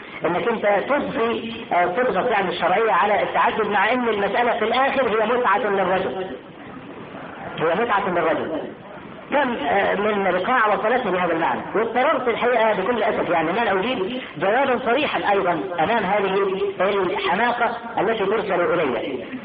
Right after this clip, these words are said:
إن الرجل إذا تزوج إنما القصد أن يتمتع فقط. طيب، أنا هقول: "يا جماعة، أنا هفترض هذا الفرض، أن الرجل يريد فقط أن يتمتع، ما هو الجناح عليه؟ ما هو الطير عليه شرعًا أو عرفا؟"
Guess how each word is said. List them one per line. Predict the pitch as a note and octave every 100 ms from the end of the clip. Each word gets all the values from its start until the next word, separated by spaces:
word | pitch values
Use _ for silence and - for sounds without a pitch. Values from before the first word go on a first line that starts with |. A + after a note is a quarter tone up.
| G3
إن | A3
الرجل | G3 G3+ G3+ F#3 F3
إذا | E3+ - E3
تزوج | A#3 B3+ A#3+
إنما | F#3+ G3 A3+
القصد | G#3 A#3+ C4+ A#3+
أن | G#3+
يتمتع | G#3 G3 A#3+ C4 -
فقط. | G3+ G#3+ - - A3 - - -
طيب، | C4+ B3+
أنا | A#3 A#3+
هقول: | G#3+ A#3
"يا | F#3+
جماعة، | F#3 A3+ A3+ G#3+ - - - - -
أنا | A3+ B3 -
هفترض | F3 E3+ F3+
هذا | F3 E3+
الفرض، | - A#2+ - - - - - G3+
أن | A3+ G#3
الرجل | F3+ A3+ A3
يريد | F#3 G#3 A3+ - B3+
فقط | C4 C4 G#3+
أن | G#3+
يتمتع، | G#3 G3 G3 - D#3+
ما | F#3 C#4+
هو | C4
الجناح | A#3 A3 A3 F#3
عليه؟ | E3+ D#3 - - G2 - - - - - - - - - - - - - -
ما | - A#3+
هو | A3
الطير | G#3 A3 G#3+
عليه | F3 F#3 F3+
شرعًا | - G#3+ F#3
أو | F#3 F3+
عرفا؟" | F3+ F#3+ F3 D3+ -